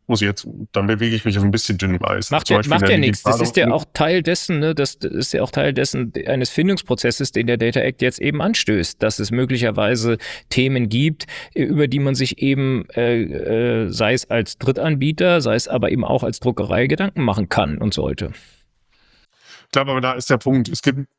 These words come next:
Speaker 1: heutzutage gibt's noch nicht wirklich den, den Use Case, weil einfach die Daten nicht vorhanden sind. Wir haben aber, wir sind eigentlich ein Standardbeispiel, wir haben eine Situation, dass zum Beispiel, wenn wir über Digitaldruck reden,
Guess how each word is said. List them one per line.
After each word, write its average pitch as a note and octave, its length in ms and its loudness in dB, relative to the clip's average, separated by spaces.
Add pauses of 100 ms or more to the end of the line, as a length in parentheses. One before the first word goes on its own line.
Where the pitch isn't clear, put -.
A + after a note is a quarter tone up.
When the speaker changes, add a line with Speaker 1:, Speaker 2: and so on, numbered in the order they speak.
(140)
Speaker 1:
heutzutage C3 800 -2
gibt's A#2+ 360 -4
noch A#2+ 280 0
nicht B2+ 280 -2
wirklich C3 280 -2
den, A#2 280 2
den A2 160 2
Use A#2+ 320 0
Case, C#3 300 -2
weil G#2 140 2
einfach A2 180 0
die G#2+ 120 2
Daten F#2 260 0
nicht G#2 100 -14
vorhanden F#2+ 300 -8
sind. G2 140 -10 (600)
Wir A2 60 -10
haben C#3+ 140 -10
aber, C3+ 440 -2
wir A2+ 120 -4
sind A2+ 260 0
eigentlich A#2+ 240 -2
ein A2 80 2
Standardbeispiel, A#2 880 0
wir G#2 120 2
haben A#2 200 2
eine A2+ 80 2
Situation, A2 560 0
dass B2+ 140 -2
zum A#2 100 -6
Beispiel, A2 220 0
wenn G#2+ 180 0
wir G#2 80 0
über G2 180 -2
Digitaldruck G#2 640 -2
reden, A2 380 0